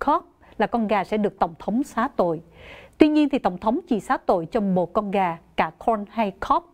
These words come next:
đều sẽ lành lặn rời khỏi Tòa Bạch Ốc và được quay trở về sống tại trang trại ở trường đại học của tiểu bang Iowa và để đón khách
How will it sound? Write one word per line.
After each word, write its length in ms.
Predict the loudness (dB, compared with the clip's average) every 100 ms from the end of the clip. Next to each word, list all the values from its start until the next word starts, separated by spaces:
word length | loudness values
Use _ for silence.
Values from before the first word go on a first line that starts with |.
| _ _ -2
đều 200 | 0 0
sẽ 240 | -2 -2
lành 180 | 0 0
lặn 220 | -2 -4 -8
rời 260 | -4 -2 0
khỏi 200 | -2 -2
Tòa 220 | 0 -2
Bạch 140 | -2 -4
Ốc 240 | -4 -4 _ -20 -10 -2
và 120 | 0
được 240 | 0 -2
quay 180 | -2 -2
trở 160 | 0 -2
về 200 | 0 -2
sống 260 | -2 -4 -2
tại 120 | -2
trang 200 | -2 -4
trại 320 | -2 -4 -4 -4
ở 100 | -4
trường 220 | -2 -2
đại 140 | -2 -2
học 160 | -2 -2
của 80 | -2
tiểu 160 | 0
bang 220 | 0 -2 -4 -6
Iowa 520 | -4 -2 0 0 -2 -4 -14 -18 -18 -12 -2
và 100 | 0
để 140 | 2
đón 260 | 0 0 0
khách 140 | -2